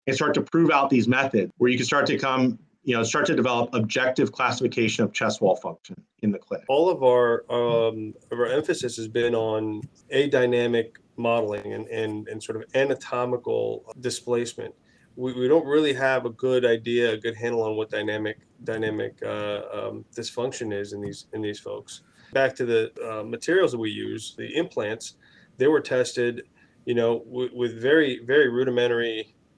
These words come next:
Speaker 2: motions that, that aren't physiologic. I mean, the axial loading and sort of stress bending, you know, the only time that, that the human torso undergoes that is, is when you, when you're getting C P R. So,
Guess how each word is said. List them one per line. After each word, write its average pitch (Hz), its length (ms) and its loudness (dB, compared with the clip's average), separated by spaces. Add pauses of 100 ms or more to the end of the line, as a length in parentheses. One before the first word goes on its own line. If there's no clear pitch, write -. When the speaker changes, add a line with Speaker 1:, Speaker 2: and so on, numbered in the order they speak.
Speaker 2:
motions 117 500 -2
that, 110 240 -2
that 113 140 2
aren't 170 280 2 (120)
physiologic. 127 800 -4 (120)
I 123 40 -8
mean, 120 220 -2
the 120 140 -8 (220)
axial 151 420 2
loading 123 520 2 (100)
and 120 120 -2
sort 123 200 0
of 110 80 -4
stress 143 340 -2
bending, 113 520 0 (360)
you 127 80 -4
know, 123 100 4
the 120 100 2
only 143 260 2
time 135 380 0
that, 120 180 0 (140)
that 120 200 -2
the - 100 -6
human 131 280 -4
torso 131 400 -2
undergoes 110 400 -2
that 143 260 0
is, 110 280 -2 (140)
is 110 160 -10
when 113 200 0
you, 107 320 -2 (160)
when 117 100 -10
you're 110 140 -6
getting 113 220 -2
C 123 200 -6
P 120 220 -4
R. 165 340 -4 (680)
So, 123 580 2